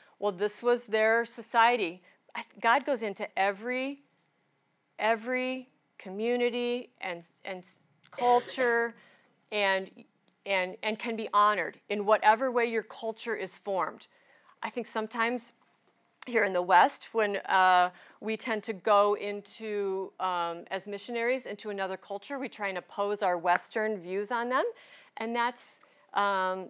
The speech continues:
that's not necessarily, um, good for them. Every society, every culture can honor God, and so some of those, the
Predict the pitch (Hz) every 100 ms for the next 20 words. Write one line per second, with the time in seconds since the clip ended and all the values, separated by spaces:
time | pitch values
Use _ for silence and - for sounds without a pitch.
0 | - 208 - 208 220 - 196 196 202 208
1 | - 220 208 202 208 208 208 - 180 175
2 | 170 170 - 349 - 208 160 143 165 _
3 | _ _ _ - _ _ - _ - -
4 | - 220 214 247 285 311 - 233 196 208
5 | 247 185 233 262 214 190 - 202 254 _
6 | _ _ - 233 202 208 208 180 175 -
7 | - _ - 202 226 - 240 233 226 214
8 | - - _ _ - 190